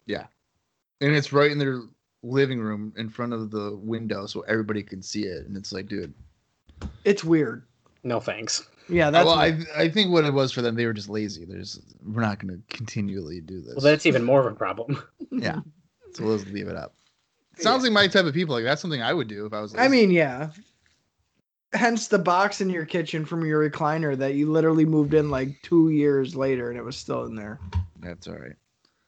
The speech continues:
Speaker 2: So.
Speaker 1: That's fine.
Speaker 2: But yeah, I was just curious because, like,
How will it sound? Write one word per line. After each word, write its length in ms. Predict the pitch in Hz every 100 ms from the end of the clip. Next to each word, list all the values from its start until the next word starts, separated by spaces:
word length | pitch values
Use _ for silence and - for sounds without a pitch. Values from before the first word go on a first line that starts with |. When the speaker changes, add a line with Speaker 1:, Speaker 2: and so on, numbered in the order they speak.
| _ _ _ _ 85 - _ _ _ _ - - -
Speaker 2:
So. 220 | - -
Speaker 1:
That's 160 | 131 90
fine. 320 | 101 98 107 - _ _ _ _ -
Speaker 2:
But 180 | - 220
yeah, 120 | 240 214
I 100 | 240
was 120 | 254
just 200 | 247 -
curious 420 | 214 208 170 151
because, 400 | - 147 160 143
like, 340 | 147 143 139